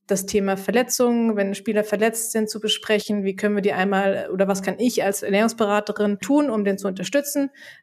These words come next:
Ähm, zusätzlich zu dem, was die medizinische Abteilung macht, also den Austausch sowohl mit Medizin, aber den eben auch Physiotherapeuten, aber eben auch,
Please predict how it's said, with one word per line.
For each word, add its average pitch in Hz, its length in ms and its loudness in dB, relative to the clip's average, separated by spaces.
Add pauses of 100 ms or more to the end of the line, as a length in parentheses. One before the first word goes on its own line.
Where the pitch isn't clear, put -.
(120)
Ähm, 208 220 0
zusätzlich 214 520 0
zu 185 80 0
dem, 196 180 2
was 190 120 0
die 202 80 -2
medizinische 226 560 0
Abteilung 208 460 0
macht, 190 240 -2
also 196 180 2
den 190 240 0
Austausch 226 600 0
sowohl 214 380 2
mit 196 280 0
Medizin, 196 680 -2
aber 196 200 0
den 196 180 -4
eben 196 200 -10
auch 185 100 -14
Physiotherapeuten, 208 1040 -2
aber 214 360 0
eben 240 180 -2
auch, 233 160 -4